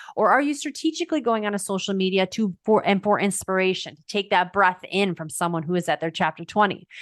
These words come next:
That's the way to go. When you start showing up online to consume from your high vi-, vibratory state, you actually find the match for that in the social media world.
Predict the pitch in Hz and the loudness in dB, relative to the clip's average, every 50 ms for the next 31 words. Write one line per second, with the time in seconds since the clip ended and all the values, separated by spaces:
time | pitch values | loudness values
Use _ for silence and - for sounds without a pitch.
0 | - - - - _ _ _ 185 190 208 208 - - - 240 214 208 196 190 185 | -16 -16 -16 -18 _ _ _ 4 4 4 4 2 -2 -4 0 2 4 4 4 4
1 | 175 185 185 160 - - _ _ - 185 196 208 220 220 - 254 247 - - - | 4 4 4 4 2 0 _ _ -6 -4 -2 -2 -2 0 0 -2 -2 -2 -4 -2
2 | - 240 233 240 254 277 285 277 - 147 214 208 202 196 196 196 196 190 - - | 2 2 4 4 4 2 2 2 2 2 0 2 0 0 0 0 0 -4 -6 -12
3 | - - 190 180 170 - - - 196 208 196 180 147 - - 180 _ _ _ _ | -12 -10 -8 -8 -6 -6 -6 -2 0 2 2 2 0 -2 -8 -14 _ _ _ _
4 | _ _ _ _ _ _ _ _ _ _ 226 208 196 190 190 226 247 254 190 226 | _ _ _ _ _ _ _ _ _ _ 2 2 2 2 0 2 2 2 4 4
5 | 220 214 208 190 190 202 190 - _ 190 185 185 180 190 185 - - 196 180 175 | 4 4 4 2 0 0 0 2 _ 2 4 4 2 -2 -4 -4 -4 -4 -4 -4
6 | 160 156 - - - 185 165 156 - - - - - - - - _ - 202 - | -4 -8 -10 -6 -6 -4 -4 -6 -8 -14 -18 -20 -20 -20 -20 -18 _ -4 -2 2
7 | - 185 202 208 - - - - 202 - - 196 190 190 185 175 180 185 190 208 | 4 4 4 2 0 -4 -6 -6 -2 0 0 0 2 2 0 -2 0 2 2 2
8 | 208 139 - - - - 196 175 175 156 165 180 - - 185 175 - 190 180 175 | 2 0 -4 -10 -10 -6 -2 -2 -2 -2 -2 -6 -6 -4 -4 -4 -4 -6 -6 -6
9 | 175 170 196 190 175 156 165 160 156 151 | -4 -2 -2 -2 -2 0 2 0 0 0